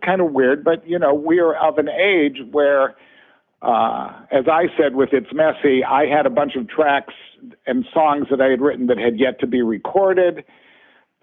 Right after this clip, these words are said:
some that had been recorded, um, different combinations of musicians, where I thought I would rather be the person to make sure these are mixed and mastered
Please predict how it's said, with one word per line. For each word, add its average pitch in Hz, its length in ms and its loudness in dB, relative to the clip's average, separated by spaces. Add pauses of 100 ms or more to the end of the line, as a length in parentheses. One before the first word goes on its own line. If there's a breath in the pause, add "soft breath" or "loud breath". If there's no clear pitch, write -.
(120)
some 151 200 0
that 131 120 0
had 147 400 -2
been 190 200 -2
recorded, 165 800 0 (500 soft breath)
um, 104 560 -2 (380)
different 165 360 -2
combinations 139 800 -2
of 120 60 -2
musicians, 147 760 -2 (600 loud breath)
where 131 680 2 (360)
I 143 580 2
thought 139 500 2
I 151 280 2
would 175 220 0
rather 147 400 2
be 139 200 0
the 123 80 -2
person 143 520 -2 (100)
to 139 120 2
make 131 260 0
sure 143 240 0
these 135 260 0
are 131 100 2
mixed 135 420 -2
and 120 180 0
mastered 131 760 0